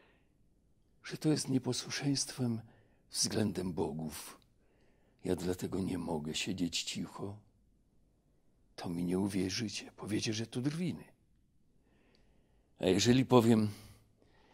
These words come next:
że to też jest i największe dobro dla człowieka, to tym mniej mi będziecie wierzyli. Ale to tak jest, jak ja mówię. Tylko przekonać kogoś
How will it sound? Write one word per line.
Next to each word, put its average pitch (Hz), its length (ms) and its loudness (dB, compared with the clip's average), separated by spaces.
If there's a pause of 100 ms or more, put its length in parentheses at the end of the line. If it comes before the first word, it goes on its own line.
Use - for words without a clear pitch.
(220)
że - 160 -6
to 95 160 2
też 95 240 -2
jest - 300 -4
i 113 80 -2
największe 90 680 -2 (500)
dobro - 520 -2
dla - 240 -8
człowieka, 92 760 -6 (1700)
to - 140 0
tym 151 160 4
mniej 160 320 6
mi 127 140 8
będziecie 92 420 0
wierzyli. 85 440 -6 (220)
Ale 101 220 -2
to 95 160 -4
tak 113 240 -2
jest, 202 300 0
jak 92 140 -2
ja 87 120 -8
mówię. 78 420 -8 (800)
Tylko - 280 -6
przekonać - 800 -2
kogoś - 640 -14